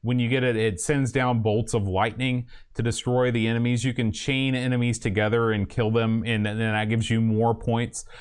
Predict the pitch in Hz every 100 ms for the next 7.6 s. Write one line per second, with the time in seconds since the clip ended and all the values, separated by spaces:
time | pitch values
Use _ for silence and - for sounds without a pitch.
0 | - - - 127 127 120 104 131 120 127
1 | 117 120 120 113 113 117 117 147 208 208
2 | 202 156 131 117 - 113 107 101 98 95
3 | 110 95 101 - 110 104 101 110 104 101
4 | 98 87 101 87 85 78 110 120 135 120
5 | 101 90 123 147 139 120 - 127 131 131
6 | 120 113 101 95 - 123 117 110 104 104
7 | 95 104 117 147 139 123